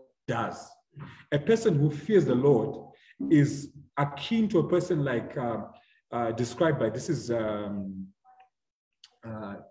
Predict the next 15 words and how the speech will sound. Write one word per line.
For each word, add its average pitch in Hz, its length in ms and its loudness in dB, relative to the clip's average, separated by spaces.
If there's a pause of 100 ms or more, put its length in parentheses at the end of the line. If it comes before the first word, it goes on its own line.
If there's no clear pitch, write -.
(140)
should 170 240 -10
be 123 540 -4 (200)
Christian 165 340 2
Service 123 400 -2
or 113 140 -6
Christ 147 380 -2
Object 113 320 -4
Lessons, 117 500 -6 (440)
which 135 240 4
talks - 240 2
about 117 600 2 (280)
will. 135 760 4 (540)
And 143 160 8
it 139 100 8
says, - 560 4